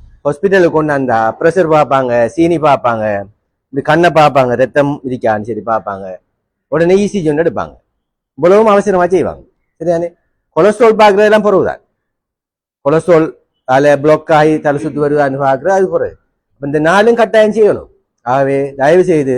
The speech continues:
தலை சுத்து வந்தா நீங்க யாரும் வீட்டை சும்மா வச்சிட்டு இருக்கப்படா. அது இரவு நடிச்சாம வந்தாலும் தலை சுத்து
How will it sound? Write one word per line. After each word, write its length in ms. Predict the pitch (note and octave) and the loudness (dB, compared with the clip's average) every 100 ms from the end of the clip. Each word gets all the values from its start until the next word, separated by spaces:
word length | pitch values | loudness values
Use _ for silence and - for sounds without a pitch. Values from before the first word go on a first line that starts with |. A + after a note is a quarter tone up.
| B2 | -2
தலை 240 | C#3 E3 G3 | -2 -2 -4
சுத்து 200 | F3 D#3 | -4 -2
வந்தா 260 | C3 B2 A2 A2+ _ _ _ C#3 | -2 -2 -4 -4 _ _ _ -6
நீங்க 140 | C#3 | -2
யாரும் 280 | C#3+ D#3 E3+ | 0 -2 0
வீட்டை 320 | F3+ F3+ D#3 E3 _ _ - - | 0 0 -2 -4 _ _ -18 -10
சும்மா 240 | D#3 D3+ E3 | -6 -4 -2
வச்சிட்டு 320 | D#3 D3 C#3+ | -2 -2 -4
இருக்கப்படா. 360 | D3+ C3+ F#2+ C#2 - _ _ _ _ _ _ | -2 -2 -4 -8 -12 _ _ _ _ _ _
அது 220 | - C#3 C#3+ C#3 | -6 -2 -2 -2
இரவு 300 | C#3+ F3 G3 F3 | 0 4 6 6
நடிச்சாம 480 | E3 E3+ E3+ D#3+ D#3 | 4 4 2 2 0
வந்தாலும் 340 | D3 C#3 B2+ | 0 0 0
தலை 140 | C3 B2+ | -4 -4
சுத்து 240 | B2 - | -8 -6